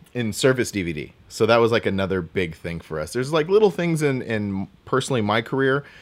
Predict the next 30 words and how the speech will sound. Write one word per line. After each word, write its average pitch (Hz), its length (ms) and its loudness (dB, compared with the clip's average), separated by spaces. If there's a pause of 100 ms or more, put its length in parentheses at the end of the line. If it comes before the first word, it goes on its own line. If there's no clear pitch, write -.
(200)
that 117 100 4
I 120 60 8
look 120 220 2
back 113 240 0
on 120 160 0
and 104 120 -2
I'm, 90 160 -2
like, 85 200 -4
really 98 240 0
proud 87 260 -4
of 85 80 -2
those 82 180 -4
little 85 160 -6
things. 82 300 -8
And 85 80 -6
that 82 140 -6
was 85 120 -6
one 85 160 -6
of 80 80 -8
them. 85 120 -8
So 85 180 -4
one 98 260 -4
being 92 380 -4
vendoring 90 320 -6
the 82 60 -8
first 95 240 -8
time 90 100 -8
at - 80 -10
Forbidden 87 300 -8
Fantasy, 120 500 -4